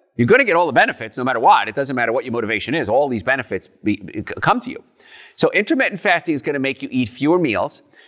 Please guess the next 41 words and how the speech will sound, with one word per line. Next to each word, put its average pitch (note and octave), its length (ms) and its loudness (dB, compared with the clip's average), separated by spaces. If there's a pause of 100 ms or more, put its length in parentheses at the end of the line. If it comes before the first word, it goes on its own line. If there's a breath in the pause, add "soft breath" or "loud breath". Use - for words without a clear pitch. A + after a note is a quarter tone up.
(140 soft breath)
So C#3+ 160 4
unless E3+ 420 2
you B3 80 -4
compensate E3 760 0
by C3+ 220 0
eating D3+ 320 0
so A3+ 360 2
much G#3 220 0
more E3 260 0
during D3 200 -2
the C#3+ 80 0
other A#3+ 180 4
meals, A#2+ 460 -4 (280 soft breath)
you're C3 120 2
gonna C#3+ 140 2
end C#3 260 -2
up B2+ 140 0
taking B2+ 340 -6
in A2 100 0
fewer G#2 280 0
calories. F2+ 420 -2
And C3 80 -2
again, F3 220 2 (200 soft breath)
when B2+ 120 0
you're B2+ 100 0
hungry, F3+ 260 2
you're D#3+ 60 2
not D#3+ 160 -2
hungry D#3 240 -4
for C#3 160 -6
food, E3 300 0
you're D3+ 100 0
hungry D3 220 -4
for - 100 -8
nutrition. C3 540 -2 (300 soft breath)
So D3 160 2
by C#3 180 4
eating G#3 340 0
high E3 360 2
quality D#3 520 2
meals D#3+ 680 2